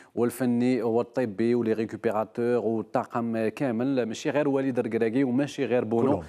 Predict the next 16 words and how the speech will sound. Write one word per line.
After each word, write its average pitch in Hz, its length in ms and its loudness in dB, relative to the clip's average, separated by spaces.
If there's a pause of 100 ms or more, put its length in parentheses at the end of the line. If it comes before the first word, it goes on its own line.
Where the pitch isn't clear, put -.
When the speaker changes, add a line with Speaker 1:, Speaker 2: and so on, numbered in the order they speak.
(160)
Speaker 1:
فهو 120 540 0
طاقم 135 360 -2
ومنتخب 120 600 0
وكيمثلوا 117 480 -2 (300)
المغاربه 110 380 0
كاملين. 117 300 0
برافو، 127 580 0
برافو، 113 420 0
برافو. 117 340 0
كظن 202 500 -4
مازال 208 440 0
نمشيو 220 340 -6
شويه 220 340 -4
بعيد، 190 380 -2
مازال 165 280 -2
نطمحوا، 180 500 0